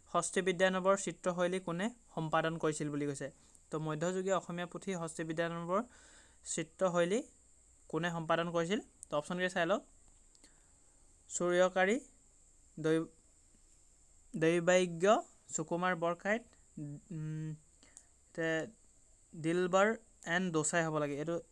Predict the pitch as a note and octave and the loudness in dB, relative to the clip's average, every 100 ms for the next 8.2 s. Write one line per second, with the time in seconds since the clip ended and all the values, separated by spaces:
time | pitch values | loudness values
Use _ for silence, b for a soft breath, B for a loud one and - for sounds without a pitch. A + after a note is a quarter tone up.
0 | _ D#3+ D#3+ D#3 C#3+ D3 F#3 B3 _ - | _ 0 2 2 0 0 -2 -2 _ -20
1 | _ _ _ _ _ D3+ C#3+ D3 D3 D3 | _ _ _ _ _ -6 -2 0 0 0
2 | D#3+ G#3 A3+ - D3+ D3 C#3+ C#3 C#3+ C#3 | -2 -4 -10 -2 -2 0 -4 -4 -6 -6
3 | D3 D#3+ D#3+ G3 A3 - D#3+ E3+ D#3 D3+ | -2 -2 4 6 4 2 2 4 4 4
4 | F3+ G#3 F3 F#3+ A3 D#3 D#3 G3+ A3+ - | 4 4 4 0 0 2 2 0 -2 -10
5 | _ _ D#3+ D#3+ F3 F3 D3 C#3 C3 C#3 | _ _ 0 2 2 2 0 -2 -8 -12
6 | - - - B B B B B B B | -18 -20 -20 B B B B B B B
7 | B _ - - F#3 E3 D#3 E3+ F#3 G3 | B _ -10 -4 0 0 0 0 0 0
8 | G3 | 4